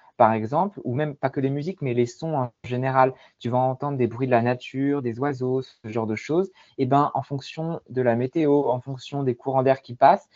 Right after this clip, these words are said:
tu peux avoir des échos, tu peux avoir des, des, des, des petits, des petits bruits d'oiseaux que tu entends vraiment au loin. Il y a des, il y a beaucoup plus de nuances. Et le jeu,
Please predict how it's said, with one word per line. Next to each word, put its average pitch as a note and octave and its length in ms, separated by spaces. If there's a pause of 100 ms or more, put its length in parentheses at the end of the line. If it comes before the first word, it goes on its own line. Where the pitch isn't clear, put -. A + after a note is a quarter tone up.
(160)
tu - 100
peux C#3+ 140
avoir C#3 240
des B2+ 160
échos, D3+ 380
tu C3 140
peux B2 140
avoir C3 380 (240)
des, B2 300
des, A2+ 280
des, A#2+ 160
des A#2+ 200
petits, - 320
des C3+ 100
petits C3 220 (240)
bruits D#3+ 180
d'oiseaux C#3+ 380
que C#3+ 100
tu C3+ 80
entends B2 240
vraiment C#3 400
au C3+ 80
loin. C3+ 340
Il D3 60
y B2+ 60
a A2+ 40
des, A2+ 100
il A#2 40
y D3+ 40
a - 20
beaucoup C#3 220
plus F3+ 160
de D#3 120
nuances. D#3 640 (240)
Et C3 80
le B2+ 180
jeu, E3+ 380